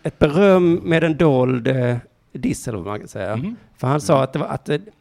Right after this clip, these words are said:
Speaker 1: det var så bra med Trump, för han har inte så mycket prestige, liksom. Att det som sades för några månader sedan, det är inte viktigt nu. Och så sa han liksom att anledningen till att han inte har prestige är att han, precis som då Kim Jong-Un, är liksom,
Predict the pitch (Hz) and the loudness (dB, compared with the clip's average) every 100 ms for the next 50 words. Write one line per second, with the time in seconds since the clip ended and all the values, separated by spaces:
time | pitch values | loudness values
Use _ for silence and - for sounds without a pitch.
0 | - 156 156 135 175 208 190 170 113 135 | -18 -8 -8 -4 0 2 4 2 0 0
1 | 151 - 165 - 135 - 247 143 98 110 | 0 -4 -10 -6 -8 -4 -2 -2 -4 -6
2 | - 214 - - 90 117 - _ _ _ | -8 -8 -10 -6 -4 -4 -10 _ _ _
3 | _ _ _ _ - 139 135 123 139 147 | _ _ _ _ -6 -4 -2 0 2 2
4 | - 139 127 127 131 101 - 101 101 107 | 2 -2 0 0 2 0 0 0 0 -2
5 | 113 107 110 104 101 87 131 - - - | -2 -4 -4 -6 -2 -2 -6 -14 -20 -20
6 | - _ - 147 123 139 180 175 135 143 | -20 _ -6 -6 -4 -2 0 2 0 -2
7 | - 165 156 131 135 147 151 135 190 208 | -2 0 0 0 -2 -2 -2 0 0 0
8 | 190 107 - 127 120 127 147 202 190 185 | -2 -2 -2 -2 -2 -2 0 0 0 2
9 | 131 - 117 131 117 98 104 - 147 113 | 0 0 -2 0 0 0 -4 -4 -2 -2
10 | 107 - 110 117 | -4 -6 -6 -8